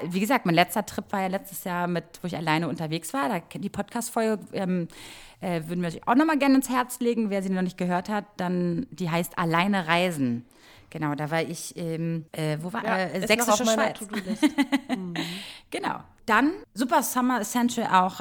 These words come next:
Speaker 1: Ich hab einfach mal das Auto für zwei Wochen von meinem besten Freund bekommen mit einer Tankkarte, weil das ein Firmenwagen <laughs> ist.
Speaker 2: Darfst du
Speaker 1: Danke
Speaker 2: das
Speaker 1: nochmal,
Speaker 2: hier so
Speaker 1: Tim,
Speaker 2: laut
Speaker 1: an die-,
Speaker 2: sagen?
Speaker 1: danke nochmal, Tim, an dieser Stelle.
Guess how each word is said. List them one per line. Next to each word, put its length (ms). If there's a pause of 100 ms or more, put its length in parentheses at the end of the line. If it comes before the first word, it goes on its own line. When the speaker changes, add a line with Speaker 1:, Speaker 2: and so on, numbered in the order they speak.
Speaker 1:
Ich 240
hab 180
einfach 240
mal 100
das 160
Auto 540
für 160
zwei 220
Wochen 240
von 180
meinem 140
besten 240
Freund 240
bekommen 480
mit 180
einer 100
Tankkarte, 840
weil 100
das 140
ein 80
Firmenwagen 640
<laughs> 800
ist. 300 (400)
Speaker 2:
Darfst 260
du 40
Speaker 1:
Danke 200
Speaker 2:
das 120
Speaker 1:
nochmal, 160
Speaker 2:
hier 60
so 100
Speaker 1:
Tim, 20
Speaker 2:
laut 160
Speaker 1:
an 60
die-, 60
Speaker 2:
sagen? 320
Speaker 1:
danke 200
nochmal, 320
Tim, 220
an 100
dieser 220
Stelle. 500